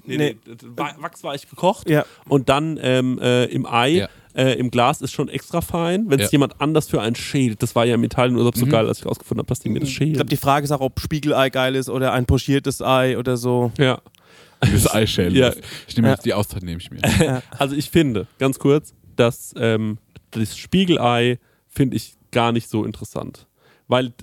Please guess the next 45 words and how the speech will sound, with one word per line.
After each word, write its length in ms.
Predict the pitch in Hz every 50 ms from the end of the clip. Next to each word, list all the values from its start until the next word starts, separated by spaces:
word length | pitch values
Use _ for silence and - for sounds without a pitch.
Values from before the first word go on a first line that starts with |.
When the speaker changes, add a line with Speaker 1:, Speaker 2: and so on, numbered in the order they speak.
| - _
Speaker 2:
das 260 | - - 123 - - -
Eiweiß 360 | 147 190 220 190 151 123 -
vom 100 | - 120
Spiegelei 400 | - - - 120 113 113 113 117
finde 140 | - 123 123
ich 60 | -
super 200 | - 143 - 143 -
uninteressant. 500 | 135 143 151 - 160 - 156 160 165 -
Das 160 | - 123 -
Eigelb 440 | - 131 131 135 143 147 156 151 - _ _ _ _ _
natürlich 420 | - 123 117 - - 120 117 107 117
umso 200 | 123 107 117 101
geiler. 460 | - 107 107 113 131 151 175 190 -
Speaker 3:
Mhm. 120 | 131 143 - - - - - _ -
Speaker 2:
Ich 80 | - -
finde, 160 | 175 156 143
das 80 | 139
pochierte 480 | - - 143 113 - - 170 180 - -
Ei 120 | - -
ist 120 | 165 - -
ganz 220 | - 156 175 -
vorne 240 | - 180 180 175 170
mit 120 | 170 165 -
dabei. 420 | 165 190 - 160 160 - 226 247 240 _ _ _ _ _ _ _ -
Das 200 | - 120 - -
Rührei 480 | 139 120 110 113 127 143 156 151 151 156
finde 200 | 151 - 143 135
ich 120 | - -
extrem 480 | 131 127 - - - - 117 117 123 139
geil. 400 | 139 147 151 156 170 185 226 254 - - _ _ _ _ _ _ _ _ _ _ _ _ _ _ _ _ _ _ _ _ _ _ _ _ _ _ _ _ _ _ _ _ - - - - - - - - _
Speaker 3:
Bin 140 | - 117 120
ich 100 | 113 - _ _ -
ganz 280 | 113 120 131 151 -
anders. 480 | - 117 131 139 123 87 73 - - _ _ _ _ _ _ _
Speaker 2:
Und 200 | - 139 139 -
ich 100 | 139 -
finde 240 | - 160 151 - -
am, 200 | 131 123 120 113 - _ _ -
am 120 | - -
allergeilsten, 480 | - - 143 170 165 151 147 151 - 151
glaub 100 | 147 139
ich, 60 | 139 -
das 140 | 127 - -
gekochte 540 | 123 113 - - 139 - - - - -
Ei, 300 | - 120 131 135 135 151